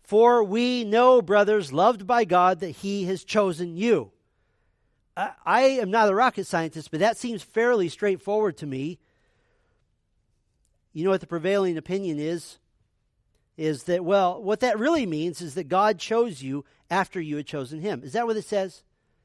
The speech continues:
No. It says in Greek, by the way, "You are his selection."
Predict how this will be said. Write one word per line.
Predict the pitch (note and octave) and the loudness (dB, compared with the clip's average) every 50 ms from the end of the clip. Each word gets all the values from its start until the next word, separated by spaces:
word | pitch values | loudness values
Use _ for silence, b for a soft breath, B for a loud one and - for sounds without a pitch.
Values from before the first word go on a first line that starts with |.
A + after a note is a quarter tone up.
| _ _ _ _ _ _ | _ _ _ _ _ _
No. | E3 F3+ F3+ D#3+ C3 G2 F2+ _ _ _ _ _ _ _ _ _ _ _ _ _ _ | -4 0 0 0 0 -2 _ _ _ _ _ _ _ _ _ _ _ _ _ _ _
It | - D#3+ - | -8 -8 -8
says | - - A#3 B3 A#3+ F3 G3+ | 0 2 4 4 4 2 0
in | F#3+ D#3+ | -2 -2
Greek, | C3 D3 G3 A#3 B3 G3+ - - | -2 -2 -2 -2 -2 -6 -10 -8
by | - F3 E3 | -4 -4 -2
the | D#3 D#3+ | -2 -2
way, | D3 C#3+ C#3 C3+ C3+ D3+ D3+ _ _ _ _ _ _ _ _ _ _ | -4 -4 -4 -2 -4 -6 -8 _ _ _ _ _ _ _ _ _ _
"You | - C3+ B2+ D#3 E3+ F#3+ G3+ G#3 - - - | -18 -12 -6 -4 -2 0 0 0 -2 -4 -4
are | G3+ F#3 F#3 F#3 E3+ | -2 -2 -2 -2 -4
his | A#2+ - - G3 F3+ E3+ D#3+ D3 - - _ | -6 -10 -4 -2 -2 -2 -2 -6 -14 -20 _
selection." | - - - - D#3+ D3 C#3+ C#3+ C3 _ - - - A#2+ G2 F#2 F#2 | -20 -18 -10 -8 -6 -6 -6 -6 -8 _ -16 -18 -18 -18 -20 -20 _